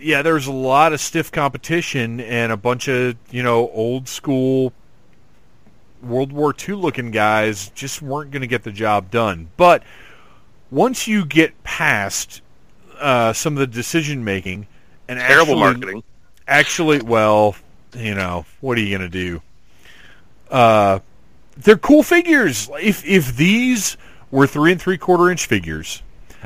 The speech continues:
Speaker 1: I would absolutely be looking for them right now.
Speaker 2: Yeah, I even like the way that they, they have the kind of the bigger upper bodies. They look a lot, like, more action figure-y,
Speaker 1: Yes.
Speaker 2: um, at that point, but that doesn't bother me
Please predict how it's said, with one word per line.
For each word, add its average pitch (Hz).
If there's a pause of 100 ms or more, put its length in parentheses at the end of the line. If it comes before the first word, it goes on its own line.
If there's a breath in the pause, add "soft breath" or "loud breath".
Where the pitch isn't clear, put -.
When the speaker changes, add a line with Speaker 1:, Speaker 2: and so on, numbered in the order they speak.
(100)
Speaker 1:
I 139
would 131
absolutely 117
be 110
looking 107
for 107
them 98
right 92
now. 85 (760)
Speaker 2:
Yeah, - (200)
I 151
even 165
like 139
the 127
way 123
that 117
they, 113
they 120
have 123
the 113
kind 117
of 104
the 104
bigger 107
upper 101
bodies. 131 (340 soft breath)
They 117
look 117
a 127
lot, 107 (100)
like, 110
more 120
action 117
figure-y, 135 (180 soft breath)
Speaker 1:
Yes. -
Speaker 2:
um, 135 (260)
at 156
that 165
point, 190
but 135
that 139
doesn't 127
bother 120
me 180